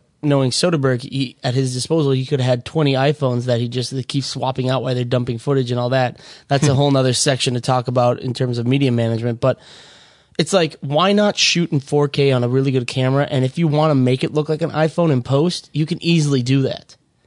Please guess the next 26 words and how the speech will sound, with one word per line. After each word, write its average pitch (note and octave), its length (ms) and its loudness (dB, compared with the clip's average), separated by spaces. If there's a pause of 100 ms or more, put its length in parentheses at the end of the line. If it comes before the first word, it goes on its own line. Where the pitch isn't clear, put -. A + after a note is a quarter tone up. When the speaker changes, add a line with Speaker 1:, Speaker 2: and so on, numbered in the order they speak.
Speaker 2:
Yeah, B2 200 -2
kinda B2 240 -2
like, A2 260 0
uh, F#2+ 140 -2
Cloverfield. F#2+ 840 -2
Speaker 1:
Yeah, E3+ 460 2
like, D3+ 360 -4 (640)
you D3+ 200 -2
know, D3+ 200 2
Speaker 2:
They G#2+ 240 0
made A2 340 0
that G#2 100 2
look G2+ 160 -2
like F#2+ 120 -6
a G2 60 -2
found F2+ 320 -4
footage F2+ 300 -6
movie F2 240 0
on, C#2+ 60 0
like, D2 100 0
a F#2 40 4
Speaker 1:
Exactly. G2 340 0
Speaker 2:
little F2+ 140 0
handy G#2 260 0
cam, F2+ 280 -2
but E2+ 240 -2